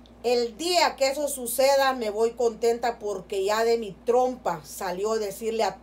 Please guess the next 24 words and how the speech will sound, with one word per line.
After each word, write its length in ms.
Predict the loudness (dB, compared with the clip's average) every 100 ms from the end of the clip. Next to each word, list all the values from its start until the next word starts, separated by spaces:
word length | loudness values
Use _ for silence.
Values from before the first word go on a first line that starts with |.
| 8
todos 380 | 10 12 10 6
los 180 | 0
que 120 | -2 0
van 180 | 0 0
a 80 |
ver 160 | 2 2
este 280 | 0 -2 -2
video 480 | -2 0 0 0 -4
que 140 | -6
no 500 | -4 2 6 8 6 -2 -20 -10
se 260 | -4 -2
dejen 680 | 2 2 2 0 -2 -2 -4
meter 580 | -4 -2 -2 2 2 0 -16 -20 -20 -2
tanta 680 | 2 2 0 -2 -2 -2 -6 -18 -20 -20 -16 -6
porquería, 960 | -2 -2 -2 0 0 0 2 2 2
que 160 | -4 -6
no 480 | -4 0 2 2 -2 -16 -20 -20 -6
crean 520 | 4 6 6 4 0 -4
en 240 | -4 -2
estos 500 | -2 -4 -6 -10 -8
muertos 460 | -2 -2 -2 -8 -4
de 100 | -4
hambre 320 | -2 -4 -6
vividores. 880 | -8 -12 -8 -2 0 0 -2 -6